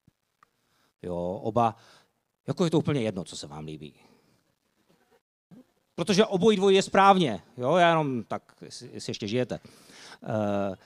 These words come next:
z těchto veršů vyplývá, že hněv je v pořádku. Všimli jste si toho? Hněváte-li se, nehřešte, hněvejte se a nehřešte. Tyhle verše ukazují, že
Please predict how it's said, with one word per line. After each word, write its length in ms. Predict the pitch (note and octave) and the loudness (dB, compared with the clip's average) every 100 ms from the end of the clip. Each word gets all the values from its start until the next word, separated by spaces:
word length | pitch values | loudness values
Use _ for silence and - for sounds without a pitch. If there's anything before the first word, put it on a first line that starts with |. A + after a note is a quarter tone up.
| _ _ _ - | _ _ _ -16
z 200 | - - | -12 -2
těchto 320 | B3+ C4+ D4 | 0 4 4
veršů 460 | C4 A3 - G#3 A3 | 4 2 4 6 6
vyplývá, 800 | G#3+ - G#3+ D3 G#2+ F2+ B2+ - _ _ _ _ | 4 2 0 0 -2 -4 -8 -12 _ _ _ _
že 200 | B2+ D3 | -8 -6
hněv 760 | B2 - A#2+ F#3 B3+ - - - _ | -6 -6 -2 0 0 -2 -10 -20 _
je 120 | C#3 | -6
v 100 | E3 | -4
pořádku. 600 | - F#3+ G#3+ G#3 - - - _ _ | -4 -2 0 -2 -4 -12 -14 _ _
Všimli 280 | - D#3 D#3+ | -4 0 0
jste 140 | D3+ | -2
si 120 | C#3 | -8
toho? 340 | C3 G#2+ C#3+ B3+ _ _ _ _ _ _ _ _ _ _ _ _ _ _ | -6 -6 -6 -10 _ _ _ _ _ _ _ _ _ _ _ _ _ _
Hněváte-li 960 | G#2+ G#2 D3 F3 G3 A3 A3 A#3 A#3 | -12 -4 2 4 4 4 2 0 0
se, 380 | A3 - D3+ E2 - _ A2+ | -2 -2 -2 -2 -8 _ -8
nehřešte, 760 | A2 G#2 G#2+ - F#2+ G#2 F#3 _ _ _ _ _ | -8 -6 -6 -6 -6 -8 -10 _ _ _ _ _
hněvejte 840 | G2+ A#2+ D#3 F#3 F#3 G#3+ G3+ F3 | -4 2 4 4 2 0 0 -2
se 420 | C#3+ - C#3+ E3+ G#3 _ _ - | -6 -4 -2 -2 -4 _ _ -6
a 100 | D#3+ | -4
nehřešte. 560 | F3+ E3+ E3+ - - - _ _ _ - - - - | -2 -4 -6 -10 -14 -20 _ _ _ -20 -20 -20 6
Tyhle 220 | C4 C#4 | 6 8
verše 280 | C4 B3 - | 2 0 -4
ukazují, 540 | G#3+ B3 F#3+ B2 F#2+ - _ - | -4 -4 -2 -2 -4 -10 _ -10
že 180 | A2 | -4